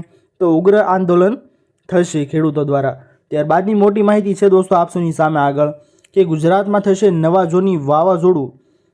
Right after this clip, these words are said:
દોસ્તો અત્યારે વરસાદી ઝાપટા પડશે. છ થી બાર ઓગસ્ટ વચ્ચે વરસાદી ઝાપટા વધવાની સંભાવના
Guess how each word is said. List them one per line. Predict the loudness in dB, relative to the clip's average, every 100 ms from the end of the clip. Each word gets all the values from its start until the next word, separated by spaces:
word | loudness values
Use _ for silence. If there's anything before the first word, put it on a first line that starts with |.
| _
દોસ્તો | -2 -2 2 0
અત્યારે | 2 2 2
વરસાદી | 0 0 -2 -2 -2
ઝાપટા | -2 -2 -2
પડશે. | 0 -2 0 -2 -4 _ _ _ -16
છ | -4 -2
થી | 0 -2
બાર | -2 0 0
ઓગસ્ટ | 0 2 0 0
વચ્ચે | -2 -2 -2 -4 -4 _ _ -6
વરસાદી | -4 -2 0 0 0
ઝાપટા | -2 -2 -2 0
વધવાની | 0 0 0 -2
સંભાવના | -2 -2 0 0 0 -2